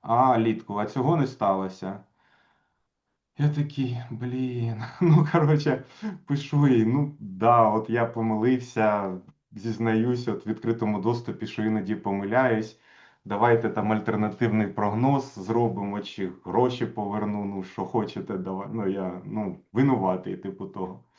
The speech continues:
І думаю: «Ну, казали ж мені на початку місяця, що є в тебе елемент шарлатанства». Значить,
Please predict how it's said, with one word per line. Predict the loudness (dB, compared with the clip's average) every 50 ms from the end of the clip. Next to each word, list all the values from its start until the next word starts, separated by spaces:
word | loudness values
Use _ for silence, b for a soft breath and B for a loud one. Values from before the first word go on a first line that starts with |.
| b b b b b b
І | -8
думаю: | -4 -2 -2 -2 0 0 0
«Ну, | 0 -2 0
казали | 0 0 2 4 4 4 4 4 0
ж | 0 -2
мені | -4 -2 -2 -4
на | -4 -4
початку | -4 -4 -4 -2 -2 -2 -4 -4 -4 -4
місяця, | -2 -2 -4 -4 -8 -10 -12 -12 -12
що | -10 -6 -6 -4
є | 0 2 2 2
в | 2
тебе | 0 -4 -4 -2 0 2
елемент | 2 4 4 2 2 2 2 0
шарлатанства». | 0 -2 -2 -2 -2 -2 -2 -2 -2 -2 -2 -2 -2 -6 -10 _ -12 -10 -10 b b b b b b b b b b _ -14
Значить, | -12 -10 -10 -10 -10 -10 -12 -14 -14